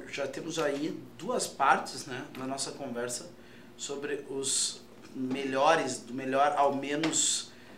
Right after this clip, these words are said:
ao menos bom, vamos, vamos dizer assim, dos livros de Harry Potter. Espero que tenha apreciado, espero que tenha combinado aí. <laughs> Acredito que no final das contas as listas não diverjam tanto.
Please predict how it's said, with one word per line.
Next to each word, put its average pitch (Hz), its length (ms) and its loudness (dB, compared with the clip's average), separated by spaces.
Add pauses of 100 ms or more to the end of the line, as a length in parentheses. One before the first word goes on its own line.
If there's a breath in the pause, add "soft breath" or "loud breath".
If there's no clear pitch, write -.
(120 loud breath)
ao 123 220 -2
menos 139 380 -2
bom, 135 440 -2
vamos, 123 360 -4
vamos 127 360 -4
dizer 120 180 0
assim, 123 200 -2
dos 123 160 -10
livros 120 200 -8
de - 100 -2
Harry 135 220 -4
Potter. - 360 -4 (460 loud breath)
Espero 160 400 6
que - 60 -8
tenha 151 160 -4
apreciado, 147 500 2
espero 143 320 -2
que - 140 -12
tenha 143 220 0
combinado 131 520 -2
aí. - 460 -4 (180)
<laughs> - 240 -20
Acredito 127 380 -6
que - 80 -12
no 135 120 -8
final 127 180 -4
das 127 120 -2
contas 135 340 -4
as 123 60 -4
listas 135 360 -2
não 143 140 -6
diverjam 139 580 -2
tanto. 123 440 -4